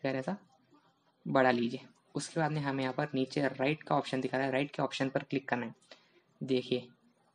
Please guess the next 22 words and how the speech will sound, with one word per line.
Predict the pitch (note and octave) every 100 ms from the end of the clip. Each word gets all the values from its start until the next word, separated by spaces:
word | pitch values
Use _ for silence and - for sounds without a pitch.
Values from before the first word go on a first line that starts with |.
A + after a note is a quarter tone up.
| _
कुछ | C#3 -
photo | - B2+ C#3
बढ़ा | C3 B2+
है | C3+
और | C3+ C3+
एकदम | C3 B2+ C#3+ C3+
मस्त | C#3 - -
quality | C3 B2 C#3+
दिख | C3+ -
रहा | B2+
है। | D#3 - _ _
अगर | C#3 C#3+
आपको | D#3 D3+
editing | C#3 C#3+ E3 - - _ _ _ _
पसंद | E3 - E3+ E3
है, |
तो | D#3 D#3
मुझे | C#3+ C#3+ D#3+ D#3+ - _ -
Instagram | C#3 C#3 D#3+ D#3 D#3+
पर | D#3
डीएम | C3+ C3+ C#3+
करो, | C#3 B2